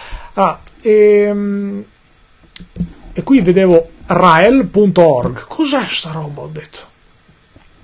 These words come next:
Vado a vedere il movimento raeliano.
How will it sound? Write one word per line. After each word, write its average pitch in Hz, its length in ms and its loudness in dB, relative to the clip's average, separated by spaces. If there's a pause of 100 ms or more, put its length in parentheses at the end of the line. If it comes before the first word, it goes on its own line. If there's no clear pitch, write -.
(160)
Vado 185 200 0
a 165 60 0
vedere 214 300 2 (1400)
il 156 160 -2
movimento 151 680 2
raeliano. 127 840 -2